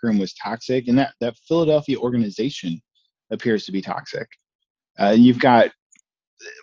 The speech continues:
one of the most telling things I thought was after the Carson Wentz trade was announced, just the number of, of former players, um, or former current players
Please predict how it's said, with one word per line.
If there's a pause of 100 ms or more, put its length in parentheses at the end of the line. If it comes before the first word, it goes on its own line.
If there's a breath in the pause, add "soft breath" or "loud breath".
(120)
one
of
the
most
telling
things
I
thought (100)
was (200)
after
the
Carson
Wentz
trade
was
announced, (380 soft breath)
just
the
number
of, (680)
of
former
players, (1500)
um, (200)
or (340)
former
current
players